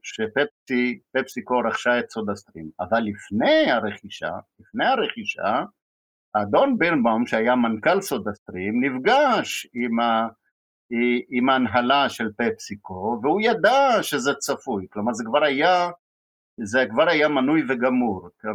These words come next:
רק כעת היה רק צריך לחתום על החוזה ולדווח לבורסה. כלומר, הגיעו בעצם לנקודת האל חזור. עכשיו, בין לבין המידע הזה, זה נקרא מידע פנים. מידע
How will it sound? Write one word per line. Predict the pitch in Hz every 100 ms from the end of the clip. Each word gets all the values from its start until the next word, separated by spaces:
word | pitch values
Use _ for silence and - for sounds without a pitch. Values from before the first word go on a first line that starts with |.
| 143
רק | 147
כעת | 127 151 -
היה | 110 131 143
רק | 107 127 143
צריך | - 120 127
לחתום | 107 - 127
על | 113
החוזה | 101 101 110 170
ולדווח | 143 123 104 104 139 135
לבורסה. | 120 101 117 104 - 85 _ _ _ _
כלומר, | 110 131
הגיעו | 127 107 175 220 196
בעצם | 135 147 151 151
לנקודת | 139 123 113 120 139
האל | 123 117 107
חזור. | 107 95 95 - _ _ _ _ _ _ _
עכשיו, | - - 135 104 104 _ _ _ _ -
בין | 95 220 277 254
לבין | 196 117 143 226 202 180 185 -
המידע | 117 117 117 180 175
הזה, | 156 151
זה | 127
נקרא | 117 - 123
מידע | 113 104 107 104
פנים. | 101 95 90 - _ _ _ _ _
מידע | 104 226 220